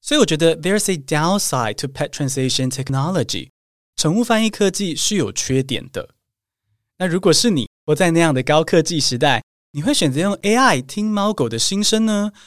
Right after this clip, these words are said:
还是你会选择现在这样自然传统的相处方式呢？我的话，应该是会运用一下A I啦，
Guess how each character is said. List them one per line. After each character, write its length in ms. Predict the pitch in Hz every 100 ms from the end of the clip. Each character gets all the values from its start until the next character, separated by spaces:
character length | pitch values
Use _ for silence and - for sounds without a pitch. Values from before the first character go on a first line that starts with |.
| _ _
还 120 | 139
是 140 | 202
你 100 | 151
会 80 | 143
选 180 | 139 113
择 140 | 113
现 180 | 117 147
在 80 | 139
这 100 | 143
样 160 | 131
自 300 | 123 - 247
然 260 | 190 143 147
传 240 | 156 127
统 140 | 151 120
的 80 | 104
相 180 | 123
处 140 | 131 107
方 180 | 117 120
式 160 | -
呢？ 260 | 117 117 127 _ _ _ _ _ _
我 160 | 139 135
的 140 | 147
话， 260 | 214 175 143
应 80 |
该 160 | 190 185
是 240 | - 190
会 320 | 175 185 170 -
运 160 | 247 202
用 200 | 196 135
一 40 |
下 160 | 131 127
A 200 | 120 120
I 180 | 113
啦， 180 | 107 92